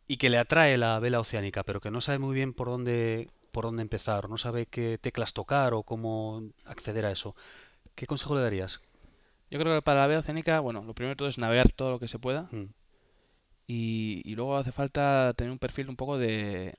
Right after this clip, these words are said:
Speaker 2: all-round,
Speaker 1: Ujú.
Speaker 2: digamos. Desde a bordo, saber hacer de todo.
Speaker 1: Sí.
Speaker 2: Proa, trimar, llevar el barco.
Speaker 1: De todo.
Speaker 2: Y luego saber también hacer un poco lo que es mantenimiento del barco, desde hacer cabos o los winches o algo de motor.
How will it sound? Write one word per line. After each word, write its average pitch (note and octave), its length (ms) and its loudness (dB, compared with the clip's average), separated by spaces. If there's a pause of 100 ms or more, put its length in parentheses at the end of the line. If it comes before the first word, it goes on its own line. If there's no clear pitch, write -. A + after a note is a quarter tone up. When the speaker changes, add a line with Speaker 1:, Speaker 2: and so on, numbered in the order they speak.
Speaker 2:
all-round, A2 440 -4
Speaker 1:
Ujú. - 100 -20 (200)
Speaker 2:
digamos. A2 400 -8 (240)
Desde G#2+ 280 -4
a A2 60 2
bordo, C3 520 4
saber A#2+ 300 4
hacer B2 220 4
de A#2+ 80 0
todo. D3+ 300 -4 (200)
Speaker 1:
Sí. G2 220 -6 (420)
Speaker 2:
Proa, A2 500 2
trimar, A#2 560 -2
llevar A2+ 280 -4
el A2 60 -2
barco. A#2 480 -2 (920)
Speaker 1:
De G#2+ 240 -14
todo. F#2 320 -10
Speaker 2:
Y C3 140 -2
luego D3 440 0 (280)
saber - 240 0
también B2+ 220 2
hacer B2 120 -8
un B2 60 -8
poco C3 160 -6
lo C3 60 -4
que A2+ 60 -4
es A2+ 60 -6
mantenimiento A2+ 420 -4
del A2 100 0
barco, G#2+ 240 -4
desde F2 220 -10
hacer F#2 240 -8
cabos C3 480 4
o G#2 400 -6
los G2+ 140 -6
winches B2+ 460 0
o G#2 180 -6
algo A2+ 180 -6
de A2 80 -4
motor. C3 340 2